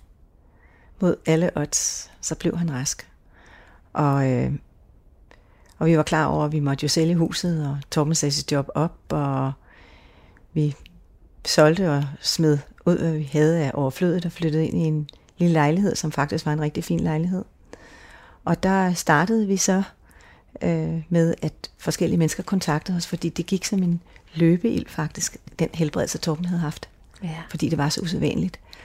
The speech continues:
Speaker 1: Så folk begyndte at opsøge os. Og så åbnede det sig, og så fandt jeg en lille klinik, selvom det ikke var muligt, fordi
Speaker 2: Nå.
Speaker 1: alle døre gik hele tiden op. Og vi hjalp hinanden med at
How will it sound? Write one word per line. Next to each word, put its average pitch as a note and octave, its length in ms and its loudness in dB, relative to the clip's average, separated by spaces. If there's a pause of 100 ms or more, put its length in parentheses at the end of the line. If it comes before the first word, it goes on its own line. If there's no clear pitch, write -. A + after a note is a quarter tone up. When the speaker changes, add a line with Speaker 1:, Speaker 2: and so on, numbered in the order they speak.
Speaker 1:
Så - 120 -12
folk - 200 2
begyndte F3 300 0
at - 80 -2
opsøge D#3 400 -2
os. - 260 -4 (880)
Og F#3 120 0
så A3+ 220 2 (640)
åbnede A#3+ 380 6
det A#3+ 140 -2
sig, B3 140 -2 (100)
og G3+ 200 -4 (560)
så G#3 120 -4
fandt - 240 4
jeg G3+ 60 2
en F#3+ 60 6
lille G3 180 4
klinik, G#3 360 4
selvom F#3+ 240 2
det F3+ 80 0
ikke F3 100 0
var F3+ 60 4
muligt, G3 640 2
fordi G3 180 2
Speaker 2:
Nå. G3+ 220 -2
Speaker 1:
alle G#3 220 6
døre G3+ 280 4
gik G3+ 220 -6
hele A3 120 2
tiden - 240 -2
op. F#3 220 2 (720)
Og E3+ 400 6 (1000)
vi G3+ 80 4
hjalp F#3+ 300 6
hinanden G3 400 4
med F#3 300 4 (320)
at - 520 -4